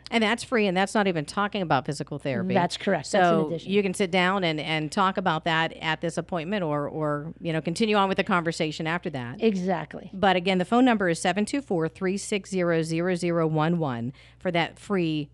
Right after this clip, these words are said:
Speaker 1: home safety inspection, or, or not inspection, but just
Speaker 2: Assessment.
Speaker 1: assessment. Thank you.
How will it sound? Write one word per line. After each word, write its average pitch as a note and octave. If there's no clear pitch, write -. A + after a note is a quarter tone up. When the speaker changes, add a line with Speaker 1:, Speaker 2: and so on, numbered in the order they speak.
Speaker 1:
home F3
safety E3
inspection, F#3+
or, F#3
or G#3+
not G3
inspection, F3
but A3
just G#3
Speaker 2:
Assessment. G3
Speaker 1:
assessment. G3
Thank E3+
you. F3